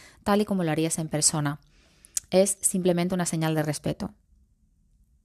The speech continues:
En todos los escenarios, en estos tres que hemos visto anteriormente, hay una serie de recomendaciones y consejos.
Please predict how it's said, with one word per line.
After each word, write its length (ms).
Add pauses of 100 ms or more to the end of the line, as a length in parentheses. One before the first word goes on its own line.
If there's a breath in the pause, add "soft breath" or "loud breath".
(340)
En 120
todos 200
los 160
escenarios, 760 (400 soft breath)
en 100
estos 220
tres 200
que 80
hemos 140
visto 220
anteriormente, 760 (120)
hay 240
una 160
serie 240
de 80
recomendaciones 680
y 40
consejos. 720